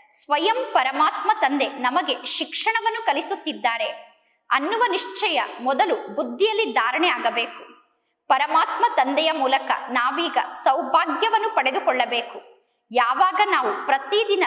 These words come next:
ಜ್ಞಾನದ ಶಿಕ್ಷಣವನ್ನು ಕಲಿಯುತ್ತೇವೋ, ಆಗ ನಮ್ಮ ಸೌಭಾಗ್ಯ ಶ್ರೇಷ್ಠವಾಗಿ ರೂಪಿತ ಆಗುತ್ತದೆ. ನಮ್ಮ ಸೌಭಾಗ್ಯವನ್ನು ಶ್ರೇಷ್ಠವಾಗಿ ರೂಪಿಸಿಕೊಳ್ಳುವುದಕ್ಕೋಸ್ಕರ ಪ್ರತಿದಿನ ಜ್ಞಾನದ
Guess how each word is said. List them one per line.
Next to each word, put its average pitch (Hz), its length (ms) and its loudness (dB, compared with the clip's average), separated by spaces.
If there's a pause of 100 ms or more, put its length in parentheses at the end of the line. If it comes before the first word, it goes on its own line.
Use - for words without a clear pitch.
ಜ್ಞಾನದ 269 520 0 (160)
ಶಿಕ್ಷಣವನ್ನು 440 640 0
ಕಲಿಯುತ್ತೇವೋ, 254 600 -2 (360)
ಆಗ - 280 2 (240)
ನಮ್ಮ 285 300 0
ಸೌಭಾಗ್ಯ 285 720 2 (180)
ಶ್ರೇಷ್ಠವಾಗಿ 370 800 0
ರೂಪಿತ 370 420 -2
ಆಗುತ್ತದೆ. 240 500 -4 (600)
ನಮ್ಮ 294 300 2
ಸೌಭಾಗ್ಯವನ್ನು 320 1040 2
ಶ್ರೇಷ್ಠವಾಗಿ 330 760 0
ರೂಪಿಸಿಕೊಳ್ಳುವುದಕ್ಕೋಸ್ಕರ 285 1300 -2 (500)
ಪ್ರತಿದಿನ 392 640 0 (460)
ಜ್ಞಾನದ 311 440 0